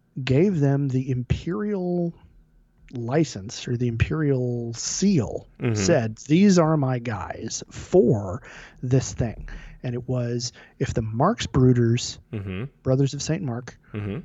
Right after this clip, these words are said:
Speaker 1: uh, give you the, the certificate that you are a master of the longsword, then you know, they, you know your shit.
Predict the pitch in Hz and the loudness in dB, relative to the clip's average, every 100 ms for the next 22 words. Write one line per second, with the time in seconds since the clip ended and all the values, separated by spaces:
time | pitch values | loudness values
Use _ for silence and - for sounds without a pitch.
0 | - - 131 123 120 123 127 156 220 180 | -6 0 2 2 -2 -4 2 4 4 2
1 | 151 139 135 127 127 127 - _ - 117 | 2 6 6 4 2 0 -6 _ -6 0
2 | 127 120 117 117 - 127 123 117 117 - | 0 2 0 -2 -2 0 2 2 2 2
3 | - 127 170 - 143 120 120 127 131 - | 0 4 4 4 2 0 0 2 2 4
4 | 139 156 139 131 123 139 135 143 120 113 | 4 4 2 0 0 0 0 -2 -2 0
5 | 127 147 127 135 120 117 110 120 117 110 | 2 0 0 -4 -4 -6 -4 0 2 0
6 | 113 113 - - - - - _ _ _ | -2 -6 -10 -18 -16 -16 -18 _ _ _
7 | _ _ 175 143 139 127 120 123 131 127 | _ _ 2 6 8 8 6 2 2 2
8 | 131 135 123 113 107 - - | 4 4 4 2 -2 -4 -8